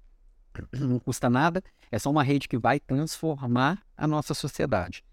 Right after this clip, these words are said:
Tenho certeza disso. Bom,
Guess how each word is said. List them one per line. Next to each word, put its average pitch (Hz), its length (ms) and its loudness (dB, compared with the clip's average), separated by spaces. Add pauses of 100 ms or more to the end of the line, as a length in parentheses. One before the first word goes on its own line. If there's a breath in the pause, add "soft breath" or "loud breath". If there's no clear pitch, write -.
(120)
Tenho 101 160 -4
certeza 143 640 -2
disso. 98 340 -10 (1300)
Bom, 208 240 4